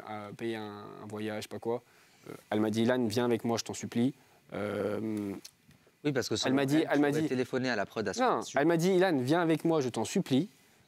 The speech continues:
Speaker 1: euh, parce que je me sens pas d'y aller, j'ai pas envie d'y aller toute seule. Moi, j'étais rentré la veille de New York pour elle,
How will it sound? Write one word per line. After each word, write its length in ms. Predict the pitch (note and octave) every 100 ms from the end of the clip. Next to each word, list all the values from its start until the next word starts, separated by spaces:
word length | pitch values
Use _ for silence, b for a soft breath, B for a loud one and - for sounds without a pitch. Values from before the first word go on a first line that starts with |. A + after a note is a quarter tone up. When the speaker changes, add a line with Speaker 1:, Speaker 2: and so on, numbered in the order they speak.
| _
Speaker 1:
euh, 160 | A#2+ A2
parce 200 | - B2+
que 100 | -
je 100 | C3+
me 60 | B2+
sens 200 | - A2
pas 120 | G3
d'y 120 | F#3 E3+
aller, 280 | D3+ D#3+ -
j'ai 160 | B2+
pas 120 | A2+ E3+
envie 80 |
d'y 60 | F3
aller 100 | D#3+
toute 140 | D#3
seule. 140 | - G3
Moi, 140 | E3
j'étais 180 | G3+ E3
rentré 180 | C#3+ D#3
la 100 | D3
veille 120 | F#3+
de 100 | F#3+
New 100 | F#3
York 200 | F#3 -
pour 180 | - C#3+
elle, 200 | C#3 A#2+